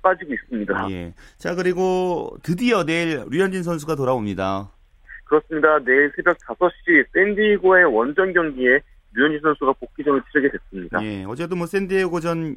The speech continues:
Speaker 2: 뭐 미리 얘기를 해봤는데요. 내일 경기 어떻게 전망하십니까?
Speaker 1: 아, 이게 참 생각보다 중요한 경기가 됐습니다. 다저스가 샌디에고와의 앞선 이 연전을 모두 패하고 말았거든요.
Speaker 2: 예, 예.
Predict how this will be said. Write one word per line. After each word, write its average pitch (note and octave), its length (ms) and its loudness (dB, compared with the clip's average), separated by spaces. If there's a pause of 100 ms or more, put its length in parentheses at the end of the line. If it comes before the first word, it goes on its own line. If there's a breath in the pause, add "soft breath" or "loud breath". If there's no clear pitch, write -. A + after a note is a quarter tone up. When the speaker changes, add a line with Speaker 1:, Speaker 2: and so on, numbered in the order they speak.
(100)
Speaker 2:
뭐 C3 400 -6
미리 C3+ 380 -4
얘기를 C3 340 -4
해봤는데요. G#2 840 -4
내일 F#3 200 0
경기 F#3 180 -4
어떻게 D#3+ 200 -6
전망하십니까? A2+ 720 -6 (540 loud breath)
Speaker 1:
아, A#2+ 260 2
이게 B2 200 0 (100)
참 D3+ 180 2
생각보다 G#3 600 2 (200)
중요한 A#3 340 4
경기가 D3 280 2
됐습니다. C3+ 680 2 (340)
다저스가 C3+ 680 2 (100)
샌디에고와의 F#3+ 680 0
앞선 C3+ 400 -2
이 B2+ 40 -4
연전을 D3+ 340 -2
모두 D#3 320 -2 (100)
패하고 C4+ 220 2
말았거든요. C3 680 0
Speaker 2:
예, D3 40 0
예. G2+ 300 -4